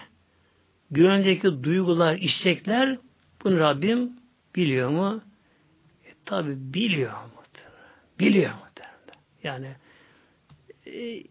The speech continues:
içimizi yaratan kim? Beynimizi yaratan kim? Bugün tıp, e, henüz daha beyni çözmüş değil. Çözemiyor.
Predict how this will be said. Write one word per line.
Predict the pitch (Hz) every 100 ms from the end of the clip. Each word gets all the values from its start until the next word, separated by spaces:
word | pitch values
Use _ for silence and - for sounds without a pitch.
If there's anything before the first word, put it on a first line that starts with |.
| _ -
içimizi | 202 - 220 214 196 185
yaratan | 175 180 175 175 180 160
kim? | - 151 117 - _ _ _ _ _ _ _ _ _ _ _ 269 196 165 143 143 147
Beynimizi | 170 196 220 214 190
yaratan | 185 180 214 208 160
kim? | - 147 - - _ _ _ _ _ _ _ _ _ _ _ _ _
Bugün | 156 165 160 165 - _ _ _ _ _ _ _ _ _ _ -
tıp, | - 170 - - - _ _ _ _ _ _ _ _ _ -
e, | - - - _
henüz | - 190 202 180
daha | 175 160 135 117
beyni | 160 175 214 220
çözmüş | - 160 202 214 160
değil. | 254 139 120 - -
Çözemiyor. | - 233 226 135